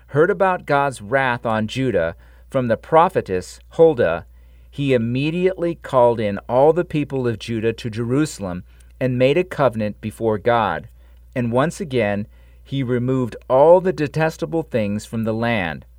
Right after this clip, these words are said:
Then he celebrated the Passover according to the law. But unfortunately, the story of Josiah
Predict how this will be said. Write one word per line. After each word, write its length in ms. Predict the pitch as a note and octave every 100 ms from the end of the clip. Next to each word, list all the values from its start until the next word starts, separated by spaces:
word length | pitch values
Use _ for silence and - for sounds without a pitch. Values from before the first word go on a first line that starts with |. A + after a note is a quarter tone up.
| - - - - - -
Then 240 | G#2+ A#2+ D#3
he 80 | G#3+
celebrated 720 | - E3 D3+ B2+ B2 A2+ G#2
the 80 |
Passover 800 | G#2+ - C#3+ D3+ - F#2 F2 F#2
according 500 | F#2+ - B2 A2+ A2
to 100 | A2
the 120 | G#2+
law. 500 | G#2 A2 A2 F2+ C#2+ - - - - - - -
But 200 | C#3 D3
unfortunately, 1080 | D3 C3+ E3 F#3+ F#3+ B2 G2+ F#2 F#2+ F#2+ - - - -
the 120 | A#2+
story 500 | - - C#3 D3+ E3+
of 100 | E3+
Josiah 800 | C#3+ C#3 - D3 C#3+ A#2 G2 F#2